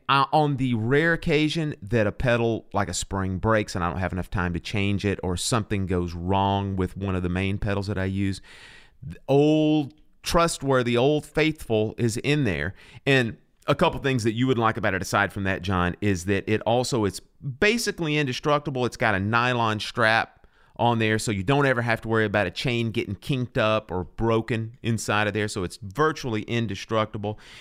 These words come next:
And like I said, it just feels good for being an old pedal. It's got really easy adjustments, simple,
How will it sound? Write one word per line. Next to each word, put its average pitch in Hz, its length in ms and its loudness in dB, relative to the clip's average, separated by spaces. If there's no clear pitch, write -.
And 143 100 2
like 135 160 2
I 131 40 0
said, 139 200 0
it - 160 -2
just 180 260 -2
feels 220 640 -4
good 170 600 0
for 131 160 -4
being 147 440 0
an 110 140 -2
old 147 440 2
pedal. 220 360 0
It's - 140 -4
got 120 200 0
really 123 520 0
easy 156 400 -4
adjustments, 151 500 0
simple, 196 720 -2